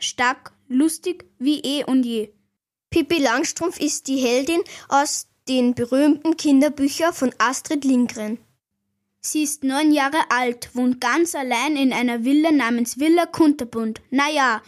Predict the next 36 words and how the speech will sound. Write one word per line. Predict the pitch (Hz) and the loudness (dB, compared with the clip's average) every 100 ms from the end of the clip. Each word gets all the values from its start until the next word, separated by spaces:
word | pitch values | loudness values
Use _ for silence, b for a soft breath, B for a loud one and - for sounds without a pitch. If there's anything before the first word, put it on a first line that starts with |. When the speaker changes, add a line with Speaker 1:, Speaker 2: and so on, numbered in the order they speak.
| b b | b b
Speaker 1:
nicht | 262 339 - | 2 2 2
ganz | 262 269 294 | -2 2 0
allein. | 247 220 202 226 - b b | -2 -4 -4 -4 -8 b b
Mit | 269 240 | -2 0
ihr | 294 349 262 | 2 2 2
wohnen | 285 311 311 302 B B | 2 4 4 0 B B
noch | 254 254 - | 0 0 -2
ihr | 247 - | -6 -4
Äffnen-, | 220 240 294 254 233 247 _ _ 233 | -2 0 0 0 -2 -6 _ _ -6
Äffchen | 254 - - 269 | -6 -6 -2 0
Herr | 262 247 | 0 0
Nilsson | 240 262 320 330 359 381 | 2 4 4 0 -4 -2
und | 339 294 294 | 2 2 2
ihr | 269 | -2
Pferd, | 233 - 247 285 - | -4 -4 -2 -2 -4
das | 262 - | -6 -6
sich | 254 - | -10 -8
einfach | 208 240 294 294 | -6 -4 -6 -6
kleiner | - 226 254 | -4 -2 -2
Onkel | 254 254 247 | -2 -4 -4
nennt. | 226 220 214 - _ _ _ _ _ _ _ _ _ | -4 -4 -8 -10 _ _ _ _ _ _ _ _ _
Speaker 2:
Und | 330 392 | 0 0
sie | 320 | 0
hat | 302 294 277 | -2 0 0
einen | 285 262 262 B B | 0 0 -2 B B
Koffer | 254 - 262 | 0 0 -6
voll | 262 277 285 | -2 2 2
Goldstücke. | - 233 262 311 - 262 - 240 233 b b b | 0 0 0 0 -4 -8 -2 -2 -2 b b b
Damit | 254 277 285 | 0 2 0
kann | - 269 285 | 0 0 0
sie | 277 | -2
sich | - 254 - | -6 -8 -6
kaufen, | - 240 - 247 | -2 -2 0 -2
was | 220 277 - - | 0 -2 -4 -6
sie | 247 214 | -6 -2
will. | 269 262 | 0 0